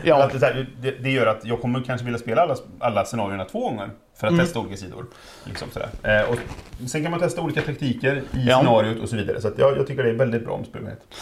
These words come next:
Speaker 1: Ja, och jag, eh, allt Brisse säger.
Speaker 2: Mm.
Speaker 1: Alltså att du där, för, för det jag betal-, vi kommer på pris alldeles strax, men liksom ändå, hur lådan är, det är ett tvåspelarspel, det är lekbyggare, gillar man det så gör det någonting för det. Där är
Speaker 2: Mm.
Speaker 1: liksom andra grejer.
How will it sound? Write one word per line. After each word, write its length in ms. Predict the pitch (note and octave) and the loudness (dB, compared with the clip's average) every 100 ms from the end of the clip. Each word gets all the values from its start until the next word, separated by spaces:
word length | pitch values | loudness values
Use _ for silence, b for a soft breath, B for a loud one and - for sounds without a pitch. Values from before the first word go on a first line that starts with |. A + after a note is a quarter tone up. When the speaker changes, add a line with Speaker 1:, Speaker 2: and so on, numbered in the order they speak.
| B B C#3 | B B 4
Speaker 1:
Ja, 280 | G#3+ B3 F3+ | 6 6 6
och 140 | G3+ | 8
jag, 420 | G#3+ G#3 E3 E3+ | 8 8 8 6
eh, 120 | F3+ F#3+ | 6 6
allt 200 | F#3 D#3 | 4 4
Brisse 260 | G3+ E3+ | 2 4
säger. 240 | A#3 D3 A2+ - _ | 4 2 2 -8 _
Speaker 2:
Mm. 120 | C3 - - | -10 -10 -10
Speaker 1:
Alltså 240 | - D#3+ E3 | 0 4 4
att 140 | D#3+ | 6
du 100 | F3 | 4
där, 300 | D#3+ F3 F3 F3 B B B | 6 4 4 0 B B B
för, 420 | - B3 A#3+ F#3 - - - | 0 4 4 2 -8 -12 0
för 240 | B3 A3+ | 4 4
det 120 | G#3+ | 6
jag 160 | G3+ F#3+ | 6 6
betal-, 600 | F3+ - _ - A#3+ G3+ | 2 -4 _ 0 4 6
vi 100 | F3 | 4
kommer 220 | F3 F3+ | 4 4
på 120 | D#3+ D3 | 2 0
pris 300 | E3+ C#3+ D3 | 0 2 2
alldeles 240 | C#3 C#3 | 0 -4
strax, 280 | - C3 - | -2 -4 -2
men 120 | E3+ | 0
liksom 240 | D#3+ F3 | 0 2
ändå, 520 | G3 F3 F3+ E3+ D3 B B B B B - | 2 4 6 6 6 B B B B B 0
hur 120 | F3+ | 4
lådan 420 | F3+ F#3+ F3+ F3+ | 6 6 6 4
är, 380 | F3 E3 D#3+ D3+ - - | 6 6 6 4 -2 -12
det 220 | D3+ E3 | 2 2
är 20 | |
ett 100 | F3 | 4
tvåspelarspel, 800 | - E3+ E3+ D#3+ D3 D3+ C#3+ C#3 | 2 0 2 0 2 2 2 2
det 80 | C3+ | -2
är 40 | |
lekbyggare, 760 | C#3 D#3 E3+ - D3 C3+ C3+ C3+ | 0 2 0 -2 -4 0 0 0
gillar 300 | C3+ D3+ C#3+ | -4 -2 -2
man 180 | C3+ C#3 | -4 -2
det 160 | C#3 | -4
så 120 | C3 C3+ | -4 -6
gör 380 | C3 E3 D#3+ | 0 2 2
det 100 | D#3 | 0
någonting 420 | D#3+ D#3 D3 D3+ C#3+ | -2 -4 -4 -8 -2
för 300 | C#3+ B2 A#2 | 2 2 2
det. 140 | A2+ | 0
Där 160 | C3+ C#3+ | 0 0
är 160 | C#3+ | 0
Speaker 2:
Mm. 120 | C#3 D3+ | 0 -4
Speaker 1:
liksom 220 | - C#3 | -6 -4
andra 220 | C#3+ C3 | -2 -2
grejer. 340 | C3+ C3 B2+ | 0 0 0